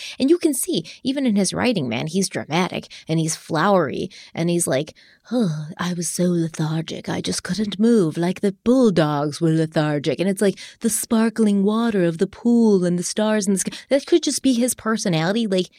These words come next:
he could just be, like, a very, like, dramatic, extra kind of person. But even if,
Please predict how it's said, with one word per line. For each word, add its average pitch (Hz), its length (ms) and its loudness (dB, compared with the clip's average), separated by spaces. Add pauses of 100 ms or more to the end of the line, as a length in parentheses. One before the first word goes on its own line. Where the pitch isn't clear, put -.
(180)
he 240 280 -2
could 233 200 2
just 190 320 0
be, 185 220 0
like, 175 300 0
a 180 60 0
very, 170 540 0 (440)
like, 170 200 -2
dramatic, 170 1000 0 (380)
extra 170 440 0
kind 165 280 -2
of 160 100 -4
person. 220 480 0 (340)
But 180 220 0
even 233 340 4
if, 202 180 -2